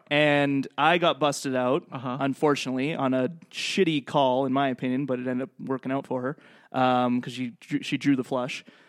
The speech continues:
Speaker 1: Um, she had a three and a four suited and <laughs> called my all in with the
Speaker 2: Oh.
Speaker 1: king high. So, 'cause I was low, right? So I was, I needed to double my
Speaker 2: Yeah,
Speaker 1: pot.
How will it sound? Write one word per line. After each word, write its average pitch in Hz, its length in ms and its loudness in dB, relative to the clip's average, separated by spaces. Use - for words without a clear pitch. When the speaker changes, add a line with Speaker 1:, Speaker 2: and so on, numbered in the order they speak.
Speaker 1:
Um, 127 680 2
she - 160 -2
had 143 80 4
a 135 60 2
three 208 400 2
and 175 100 4
a 147 60 2
four 151 480 2
suited 127 480 0
and 135 540 -2
<laughs> - 200 -12
called 165 280 6
my 147 180 4
all 139 200 4
in 127 280 0
with 135 160 0
the 185 80 0
Speaker 2:
Oh. 131 40 -4
Speaker 1:
king 135 240 0
high. 123 300 0
So, 127 380 2
'cause 175 140 2
I 180 80 10
was 165 120 6
low, 147 240 4
right? 131 240 2
So 143 80 -2
I 135 100 4
was, 135 180 0
I 143 100 2
needed 143 280 2
to - 80 -14
double 127 220 -2
my 123 180 -2
Speaker 2:
Yeah, 151 40 -6
Speaker 1:
pot. 156 260 0